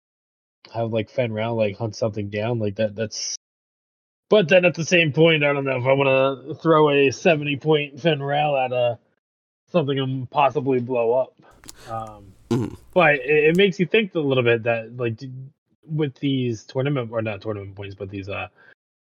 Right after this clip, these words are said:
Speaker 1: uh, mission points that, like, it, it isn't all going to be,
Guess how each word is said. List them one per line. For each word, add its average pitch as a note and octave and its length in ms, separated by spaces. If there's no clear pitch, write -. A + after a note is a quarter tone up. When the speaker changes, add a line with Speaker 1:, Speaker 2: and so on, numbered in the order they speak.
Speaker 1:
uh, C3+ 200
mission D#3+ 340
points A2+ 300
that, G#2 340
like, G#2+ 300
it, A2+ 160
it A#2+ 240
isn't A2+ 540
all G2+ 560
going G2 300
to G#2+ 100
be, F#2+ 360